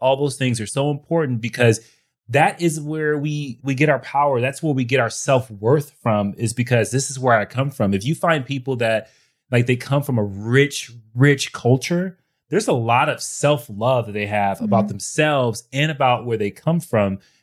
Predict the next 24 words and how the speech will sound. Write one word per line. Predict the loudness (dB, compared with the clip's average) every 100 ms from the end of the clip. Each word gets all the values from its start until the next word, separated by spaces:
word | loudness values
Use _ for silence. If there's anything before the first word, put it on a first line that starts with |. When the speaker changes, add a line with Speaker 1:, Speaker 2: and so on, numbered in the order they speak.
| _
Speaker 1:
because | -2 0 0 0
that | 0 -2
tradition | -4 -2 -2 -4
gave | -2 -2 -2
that | -4 -4
power. | -2 0 -2 -8 -14 _ _ _
But | 0
it, | 0 -2
on | -4
the | -4
flip | 2 2 2
side | 0 0
of | 0
that, | 0 -2 -6 _ _ _ _
there's | -6 -4 -2
not | 0
always | 2 2 2 0
roses | -2 2 2 2 -2 -2
on, | -4 -2
on | -2
when | 0
you're | -2
just | 0 -2 -2
progressing. | -6 0 2 2 -4 -12